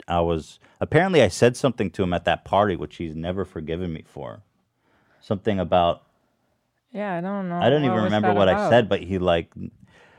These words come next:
Speaker 1: I, I said something to him in pass-, I was actually excited to see him 'cause I had never met him, and, uh, we had talked on Twitter and the D Ms before, and I was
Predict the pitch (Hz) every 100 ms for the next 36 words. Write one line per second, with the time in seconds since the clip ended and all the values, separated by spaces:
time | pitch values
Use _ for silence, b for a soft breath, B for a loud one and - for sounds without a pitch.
0 | b b b - 113 - 107 151 143 151
1 | 135 110 101 90 - 98 117 - 113 151
2 | 175 - - 98 92 76 - 107 107 78
3 | 80 78 76 73 73 - _ - 90 80
4 | 76 76 95 131 123 117 104 82 76 73
5 | 78 76 - _ 87 85 78 - 82 -
6 | - 76 73 - 104 101 92 78 - 90
7 | 92 - 117 - 78 73 73 76